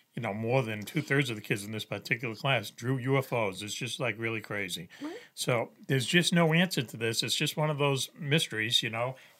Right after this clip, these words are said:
Speaker 1: The name of the place, again, is where they built, uh, this replica is Hanyang Tan in China. And they built it of this Aksai Chin up in the, uh, Himalayas. Uh, U F O hotbed,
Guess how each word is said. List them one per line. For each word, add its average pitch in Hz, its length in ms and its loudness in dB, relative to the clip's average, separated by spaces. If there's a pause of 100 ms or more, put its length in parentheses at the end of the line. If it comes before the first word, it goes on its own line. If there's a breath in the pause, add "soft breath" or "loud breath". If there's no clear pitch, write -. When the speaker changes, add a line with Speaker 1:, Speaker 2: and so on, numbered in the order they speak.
Speaker 1:
The 120 80 -2
name 131 220 2
of 170 100 2
the - 80 -12
place, 151 220 2
again, 131 440 -4
is 117 240 -4
where 123 180 -2
they 117 180 4
built, 151 420 4 (420 loud breath)
uh, 113 220 4
this 107 260 -2
replica 135 500 4
is 113 240 0
Hanyang 151 760 4
Tan 107 580 0
in 110 280 -2
China. 107 520 0 (360 loud breath)
And 110 120 -4
they 110 80 0
built 147 380 2
it - 200 0
of 113 200 -4
this 110 140 -6 (200)
Aksai 131 560 2
Chin 113 460 -8 (300 soft breath)
up 120 180 0
in 117 160 -2
the, 113 300 2
uh, 113 200 4
Himalayas. 120 720 2 (880 loud breath)
Uh, 107 200 2
U 131 140 6
F 143 140 2
O 151 120 8
hotbed, 151 680 2